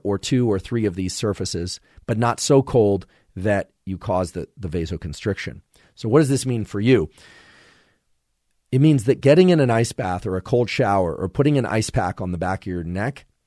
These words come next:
in most cases, is not going to be as good as splashing cold water on your face or even just holding your face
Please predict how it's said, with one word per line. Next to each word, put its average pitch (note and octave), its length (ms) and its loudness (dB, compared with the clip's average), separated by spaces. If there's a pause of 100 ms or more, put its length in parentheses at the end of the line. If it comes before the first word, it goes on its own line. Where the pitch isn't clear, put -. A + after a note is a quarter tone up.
(240)
in A#2 220 2
most E3 320 8
cases, F2+ 560 2
is G#2+ 160 -2
not B2 260 2
going C3+ 160 4
to A#2+ 80 2
be G#2 140 0
as F2+ 120 -2
good G#2+ 280 0
as F#2+ 120 -6
splashing A2 520 -2
cold G#2 220 -2
water G2 360 0
on F#2+ 80 -2
your E2+ 140 -6
face F#2 340 -6
or F#2+ 80 -2
even F#2+ 180 -2
just F2 140 -8
holding A2 380 -2
your F2+ 100 -2
face - 380 -6